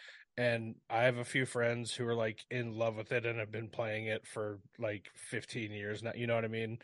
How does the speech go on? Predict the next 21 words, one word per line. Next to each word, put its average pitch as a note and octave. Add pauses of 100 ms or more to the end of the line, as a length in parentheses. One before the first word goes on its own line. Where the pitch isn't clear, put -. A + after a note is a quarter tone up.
(460)
Um, A2
and A2+
so A2+ (260)
I A#2+
downloaded C#3
the, C3
like, B2
free C3+
trial A#2+
that A#2+
you A2+
get A2+
to G#2
play A2+
X G#2+
amount A2+
of G#2+
hours, G#2+
and A2
I, G#2+
I G#2+